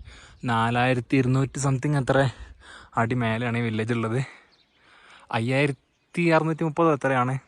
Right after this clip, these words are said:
നമ്മുടെ എവറസ്റ്റ് ബേസ് ക്യാമ്പിൻ്റെ ഹൈറ്റ്. ഇവിടെ നാലായിരത്തി ഇരുന്നൂറ്റി എത്ര something ആണ്, കറക്റ്റ് എനിക്കറിയില്ല.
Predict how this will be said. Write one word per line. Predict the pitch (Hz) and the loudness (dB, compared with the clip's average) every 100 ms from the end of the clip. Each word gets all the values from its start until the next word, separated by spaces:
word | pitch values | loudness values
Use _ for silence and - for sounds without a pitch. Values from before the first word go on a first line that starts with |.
| _ _ _ - - | _ _ _ -20 -14
നമ്മുടെ | - 127 | -2 2
എവറസ്റ്റ് | 117 117 - | 4 2 0
ബേസ് | 123 110 | -2 -2
ക്യാമ്പിൻ്റെ | 139 143 143 143 147 - | -2 -2 0 -2 -4 -6
ഹൈറ്റ്. | - 104 - - 117 _ _ - | -6 -4 -6 -14 -14 _ _ -10
ഇവിടെ | 101 113 135 - - - 117 | -4 -4 -6 -12 -20 -8 2
നാലായിരത്തി | 107 110 117 113 - | 2 4 2 0 -4
ഇരുന്നൂറ്റി | 117 120 120 - 127 120 | -2 -2 -4 -2 0 0
എത്ര | - 117 | 0 -2
something | 117 - 117 113 | -2 -4 -4 -2
ആണ്, | 107 | -2
കറക്റ്റ് | - - | -4 -4
എനിക്കറിയില്ല. | 110 110 110 | -2 0 0